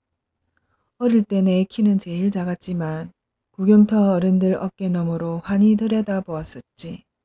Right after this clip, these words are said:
아버지가 나를 높이 안아주셨으니까. 밝고 넓은 길에선 항상 앞장 세우고 어둡고 험한 데선 뒤따르게 하셨지. 무서운 것이 덤빌 땐 아버지 나를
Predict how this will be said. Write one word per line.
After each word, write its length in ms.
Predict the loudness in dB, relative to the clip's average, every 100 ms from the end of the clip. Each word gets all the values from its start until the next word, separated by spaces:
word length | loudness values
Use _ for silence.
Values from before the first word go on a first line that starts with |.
| _ _ _ _ _ _
아버지가 460 | -6 -4 -4 -4 -6
나를 260 | -4 -4 0
높이 540 | 0 -2 -2 -2 -2
안아주셨으니까. 1200 | -4 -6 -8 -10 -14 -14 -16 -16 -18 _ -20 -20 _ _ _ _ _ _ _ _ _ _ _ _ _ _ _ _ _ -4
밝고 420 | -2 0 2 4
넓은 400 | 6 6 6 4
길에선 560 | 2 -2 -4 -6 -6
항상 420 | -2 -4 -2 -4 -6
앞장 320 | -8 -10 -10
세우고 640 | -8 -10 -12 -14 -18 -20 _ _ _ _
어둡고 440 | 0 2 2 -2 -2
험한 360 | 0 2 2
데선 360 | -2 -4 -8 -10
뒤따르게 540 | -10 -8 -2 -2 -2
하셨지. 640 | -6 -10 -18 _ -20 -18 -18 _ _ _ _ _ _ _
무서운 380 | -4 0 4 6
것이 300 | 6 2 -2
덤빌 340 | -4 -2 -2 -6
땐 280 | -10 -12 -10
아버지 320 | -10 -8 -6
나를 300 | -6 -6 -8